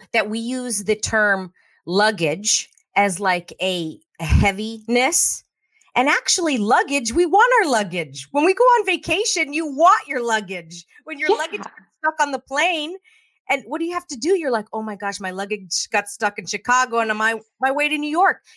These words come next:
Speaker 1: You actually want your luggage. You want the things inside because it completes your vacation. I just had that, but I think of luggage as, like, "Oh, you're bringing all your baggage, your luggage," so to speak.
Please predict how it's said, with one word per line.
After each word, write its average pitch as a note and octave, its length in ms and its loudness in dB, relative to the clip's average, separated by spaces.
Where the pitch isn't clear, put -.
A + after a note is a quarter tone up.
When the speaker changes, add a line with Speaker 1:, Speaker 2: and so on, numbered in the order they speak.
Speaker 1:
You D#4+ 100 -4
actually G4+ 340 -2
want C4+ 640 0
your D4+ 180 -2
luggage. F#3 720 0
You D4 160 0
want E4+ 340 2
the G4 80 -2
things B3+ 320 -2
inside F#3 500 0
because C#4+ 460 0
it D#4 240 -4
completes E4+ 560 0
your D#4 120 0
vacation. D#4 840 2
I D#4+ 60 4
just F#4 200 2
had G#4 200 2
that, F4 180 0
but D4 180 2
I D4+ 160 2
think D#4 260 -8
of A3+ 100 -6
luggage A3 380 0
as, F3 160 -2
like, E3+ 240 -6
"Oh, F3+ 100 -2
you're F3 160 -4
bringing A3 320 -2
all F3+ 120 0
your D#3+ 180 -6
baggage, C#3 960 -4
your E3 180 -8
luggage," E3 420 -4
so D#3+ 180 -4
to C#3+ 80 -8
speak. C#3+ 380 -6